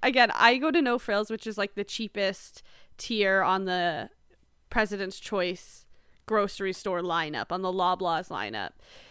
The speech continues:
Um, so a lot of these products aren't actually available, at least at the No Frills that I go to. So I don't know if maybe they're available at some No Frills and they're cheaper than thirteen dollars, but, like, thirteen dollars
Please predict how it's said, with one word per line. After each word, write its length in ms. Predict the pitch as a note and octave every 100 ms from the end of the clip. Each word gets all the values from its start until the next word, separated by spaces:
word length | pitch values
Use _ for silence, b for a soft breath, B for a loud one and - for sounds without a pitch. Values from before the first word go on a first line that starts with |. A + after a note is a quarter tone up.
| b b -
Um, 500 | G#3 F#3+ F3+ E3 - _ _
so 480 | - A#3 G#3 G3 - _ -
a 80 | B3+
lot 260 | B3 A#3+
of 120 | B3
these 160 | A#3 A#3+
products 400 | C4 G#3+ G#3+ - -
aren't 200 | G#3+ G3
actually 260 | G3 G#3+ F#3+
available, 440 | G3 F#3+ G3 F#3+
at 80 | G3
least 240 | C4 -
at 80 | D#4
the 60 | B3+
No 140 | G#3+
Frills 280 | - G3+ G3+
that 100 | F3
I 180 | - F3+
go 200 | E3+ D#3
to. 320 | - - E2 - B B B
So 160 | C#4
I 100 | A#3+
don't 240 | B3 D4 B3+
know 160 | B3
if 100 | A#3+
maybe 320 | A#3 G#3+ A3+ A#3+
they're 180 | A3
available 380 | G#3+ G#3 G#3 G3
at 100 | F#3+
some 180 | - G#3
No 120 | A3
Frills 240 | A3 A#3 G#3+
and 100 | F3+
they're 100 | E3
cheaper 420 | - A3+ - D#4+
than 180 | E4 D#4
thirteen 360 | F4 D4+ E4
dollars, 300 | D#4+ E4 E4 -
but, 100 | A3+
like, 180 | G#3+ -
thirteen 500 | F#4+ G4+ - A3 G3+
dollars 480 | A#3+ C4 B3 G3